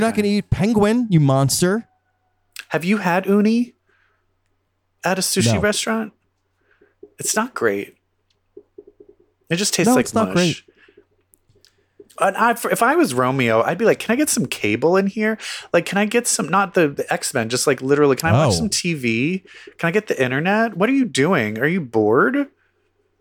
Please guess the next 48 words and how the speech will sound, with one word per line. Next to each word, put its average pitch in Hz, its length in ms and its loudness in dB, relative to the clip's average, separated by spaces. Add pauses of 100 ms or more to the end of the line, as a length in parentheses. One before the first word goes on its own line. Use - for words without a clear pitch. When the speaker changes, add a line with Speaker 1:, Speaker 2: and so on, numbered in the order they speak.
Speaker 1:
What 202 140 2
is 269 80 0
he 247 80 4
doing 226 260 2
all 107 120 2
day? 90 160 -2
He's 135 160 4
looking 190 260 -2
at 180 120 2
his 160 240 2 (200)
emotion 131 560 2
meter, 85 400 -4
which 131 280 -2
Speaker 2:
I, - 140 -2 (420)
Speaker 1:
that 190 140 2
Speaker 2:
and 156 80 4
Speaker 1:
whole 139 100 4
Speaker 2:
here's 370 120 2
Speaker 1:
thing. 90 100 0
Speaker 2:
the 330 140 2
other 165 260 2
thing 131 240 0
is, 120 200 0
like, 113 220 0
I 220 120 -6
love 285 260 -2
Joe 117 300 2
and 151 100 0
all, 180 300 0 (280)
but 165 120 2
if - 120 -8
it 254 40 0
was 247 200 -2
like, 160 380 0
"Hey, 156 520 -2 (1000)
you're 143 260 -4
just 170 180 -4
gonna 170 120 -2
have 147 140 -2
to 123 80 0
live 123 180 -2
in 135 80 -2
Antarctica 113 680 -4
all 165 160 0
the 170 100 -8
time," 180 460 -6 (1800)
uh, 127 120 -6
no. 113 680 -8